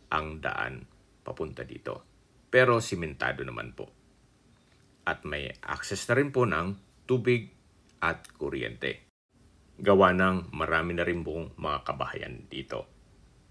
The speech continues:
Tungkol naman po sa internet provider, pwede naman po kayong magpa-connect. Napakatahimik po ng lugar, sariwa ang hangin,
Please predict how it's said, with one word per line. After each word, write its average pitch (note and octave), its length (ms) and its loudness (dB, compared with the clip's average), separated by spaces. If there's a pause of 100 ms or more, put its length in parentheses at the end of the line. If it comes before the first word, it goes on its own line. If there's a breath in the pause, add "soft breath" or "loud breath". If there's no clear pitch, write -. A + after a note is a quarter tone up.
(580)
Tungkol C#3 260 6
naman D#3+ 220 4
po D3+ 100 4
sa G#2 560 6 (140)
internet D#3 500 4
provider, B2 640 6 (380)
pwede D#2+ 260 -2
naman F#2 240 0
po E2+ 160 -6
kayong E2+ 480 -2
magpa-connect. - 1500 -8 (1000 soft breath)
Napakatahimik F2 920 0
po E2 160 -2
ng D2+ 160 -6
lugar, B2+ 560 8
sariwa D2+ 480 -2
ang D2+ 80 -8
hangin, A#2+ 380 4